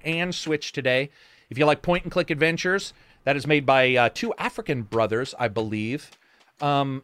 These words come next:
I talk to 'em all the time, but that's not important to me usually. But it, the reason why I bring it up is because I think they're one of the companies that might have got a little help from the nation. You know how the nations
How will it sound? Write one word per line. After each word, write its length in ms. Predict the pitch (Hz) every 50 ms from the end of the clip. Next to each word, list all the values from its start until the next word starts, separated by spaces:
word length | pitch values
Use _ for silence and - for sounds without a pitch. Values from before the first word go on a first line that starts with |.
| _
I 60 | - 151
talk 240 | - 233 262 -
to 60 | - 240
'em 120 | 190 175
all 120 | - 175 180
the 60 | 175
time, 320 | - 185 190 175 165 151 - _ _ _ _ _ _ _ _ -
but 220 | 151 139 156 -
that's 240 | 156 139 - - -
not 180 | 156 135 123
important 320 | 113 104 - 143 131 123 107
to 40 | 107
me 80 | 104 101
usually. 360 | 98 95 98 92 - 104 104
But 260 | 95 110 104 113 -
it, 160 | 117 123 117 131
the 80 | 147
reason 220 | 139 160 170 170 185
why 60 | 160
I 20 |
bring 180 | 123 147 143 131
it 60 | 120
up 120 | 127 120
is 120 | - 113 -
because 260 | 120 - - 127 110
I 60 | 113 104
think 240 | - - 175 175
they're 140 | - 185 170
one 160 | 139 131 139
of 60 | 139 127
the 40 | 127
companies 340 | - 147 131 127 127 107 113
that 40 |
might 140 | 107 113 123
have 60 | 127
got 100 | 139 131
a 20 | 117
little 160 | 113 117 104
help 240 | - 117 120 - -
from 200 | - 131 117 107
the 200 | 107 104 98 95 - _ 117
nation. 420 | 117 117 113 - - 139 147 143 131
You 100 | 120 135
know 80 | 123
how 80 | 120 123
the 100 | 113 113
nations 580 | 113 117 113 - - 123 120 120 110 - -